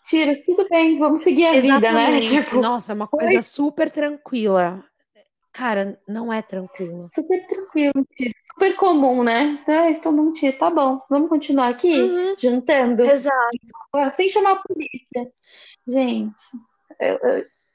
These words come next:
Speaker 1: eu ia correr pro telefone, eu ia correr pro telefone e, e falar, "Gente, tá rolando um tiroteio aqui perto e, e é isso, alguém tem que vir ver." E se a polícia não chegasse, eu ia ligar de novo, e de novo, e de novo.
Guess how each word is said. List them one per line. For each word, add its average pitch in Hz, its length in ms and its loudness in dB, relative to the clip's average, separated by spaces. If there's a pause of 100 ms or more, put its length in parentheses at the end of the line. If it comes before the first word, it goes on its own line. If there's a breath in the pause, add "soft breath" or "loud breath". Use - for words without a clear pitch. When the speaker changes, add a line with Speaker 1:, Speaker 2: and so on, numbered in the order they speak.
(460)
Speaker 1:
eu 240 120 4
ia 302 160 2
correr 311 320 2
pro 285 140 -8
telefone, 240 680 0 (200)
eu 220 100 2
ia 240 100 2
correr 269 300 2
pro - 140 -20
telefone 269 920 0 (460 soft breath)
e, 269 60 -10
e 220 40 -12 (100)
falar, 247 280 0
"Gente, 226 520 -14 (280)
tá 214 120 -2
rolando 233 360 2
um 247 40 -2
tiroteio 269 520 0
aqui 285 140 -2
perto 262 680 0
e, 277 480 0 (1080)
e 226 80 2
é 220 120 4
isso, 311 200 0
alguém 214 200 0
tem 220 140 -2
que 233 140 -2
vir 247 240 2
ver." 262 300 0 (340 soft breath)
E 240 60 -4
se 254 80 0
a 240 60 0
polícia 349 380 0
não 392 160 0
chegasse, 262 800 0
eu 202 160 2
ia 220 100 2
ligar 214 220 2
de 269 100 0
novo, 226 380 0
e 226 220 2
de 233 120 0
novo, 220 400 -2
e 226 80 -2
de 226 140 0
novo. 190 340 -2